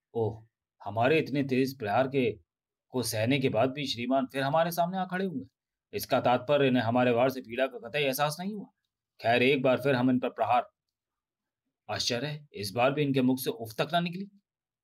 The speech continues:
"था, क्या मामला है?" "मैं बताऊं।" उस नई आवाज को सुनकर वो तेजी से पलटा, जो तेजी से पलटा योद्धा तो हतप्रभ रह गया। "आप,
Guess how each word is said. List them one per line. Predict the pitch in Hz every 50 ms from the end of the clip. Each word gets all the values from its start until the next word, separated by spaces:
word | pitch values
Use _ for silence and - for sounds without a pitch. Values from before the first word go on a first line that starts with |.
| _ -
"था, | - - - - - - - _ _ _ _ _
क्या | - 139 120 113
मामला | 113 110 117 127 139 135 127
है?" | 139 143 - - - _ _ _ _ _ _ _ _ _ _ -
"मैं | 87 90 101 104 101 92
बताऊं।" | 101 95 98 104 104 113 120 117 87 - - _ _ _ _ _ _ _ _ _ _ _ _ _ _ _ _ _ _ _ _ -
उस | 170 165 - - - 117
नई | 117 123 147 170 175 165 170 -
आवाज | 131 123 123 139 147 151 147 143 -
को | - 135 120
सुनकर | 110 - 147 143 143 131 - 110 95 - _ _ _ _ _ _ _ _ _ _ _ _ _ _ _ _ _ _ _ - _ _ _ _ _ _ _ _ _ _ _ _ _ _ _ _ _ _ _ _ _ _ _ _ _ _ _ _ _ _ _ _ _ _ _ _ _ _ _ _ _ _ _ _ -
वो | 117 147
तेजी | 151 143 160 165 165 165 185 170
से | 170 156
पलटा, | 117 - 135 131 127 123 131 120 110 104 - _ _ _ _ _ _ _ _ _ _ _ _ _ -
जो | 117 160 185
तेजी | 180 180 175 165 165 180 185 180
से | 180 165
पलटा | 170 180 143 131 160 151
योद्धा | 143 131 135 139 131 165 160
तो | 135 135
हतप्रभ | - 117 117 113 - 151 151 135 120
रह | 98 98
गया। | 90 87 _ _ _ _ _ - 110 113
"आप, | 135 139 139 -